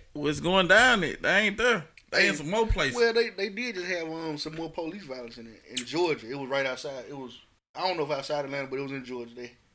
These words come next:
Speaker 2: they just abused another man. Doing all this, this is not the time for the police.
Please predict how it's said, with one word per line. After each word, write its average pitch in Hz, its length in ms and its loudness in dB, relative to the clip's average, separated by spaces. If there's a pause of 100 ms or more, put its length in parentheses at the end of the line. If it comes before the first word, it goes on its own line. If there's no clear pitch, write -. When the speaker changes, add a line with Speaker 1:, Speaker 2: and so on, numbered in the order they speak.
(140)
Speaker 2:
they 117 60 -14
just 127 200 -10
abused 151 440 -8
another 165 360 -2
man. 101 140 -14 (640)
Doing 180 280 -2
all 240 220 2
this, 240 140 -4
this 330 360 -2
is 165 120 -18
not 240 240 -2
the 208 60 -14
time 226 440 -2
for 175 120 -8
the 165 60 -4
police. 320 300 -4